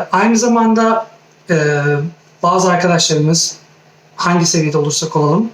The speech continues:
e, yurt dışı planları olabilir, farklı sınavlara hazırlanıyor olabilirler. Mesela G R E diye bir sınav var. E,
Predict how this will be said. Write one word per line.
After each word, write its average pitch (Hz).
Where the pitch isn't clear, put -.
e, 156
yurt 190
dışı -
planları 196
olabilir, 190
farklı 160
sınavlara 185
hazırlanıyor 180
olabilirler. 180
Mesela 156
G 151
R 156
E 160
diye 160
bir 160
sınav 160
var. 160
E, 160